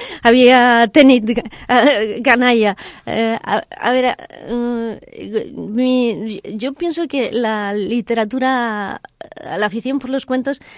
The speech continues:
comenzó como literatura oral cuando tenía que entretener a mis hijos, ¿no?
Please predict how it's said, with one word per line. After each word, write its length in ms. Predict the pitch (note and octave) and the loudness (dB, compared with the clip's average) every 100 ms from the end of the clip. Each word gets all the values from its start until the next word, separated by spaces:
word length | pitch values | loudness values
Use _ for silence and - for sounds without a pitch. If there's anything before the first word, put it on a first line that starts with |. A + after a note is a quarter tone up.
| - | -14
comenzó 340 | A3 A#3 C#4+ | -4 -2 -2
como 220 | C4 D#4 C#4+ | -2 0 2
literatura 680 | A#3+ A#3 G#3+ G3+ A#3 A3+ | 0 -2 -2 -2 0 2
oral 260 | G#3 A#3+ A3+ | 4 2 2
cuando 240 | G#3 A3 | -2 -2
tenía 240 | G3 G#3 G#3+ | -4 -4 -2
que 60 | |
entretener 520 | A#3 G3+ G#3+ G3+ G#3 G3+ | -4 -4 -6 -4 -4 -4
a 80 | |
mis 300 | G3 G3 - | -4 -8 -8
hijos, 360 | G#3+ G3+ G3+ - | -10 -10 -12 -10
¿no? 220 | G#3+ C#4+ | -10 -10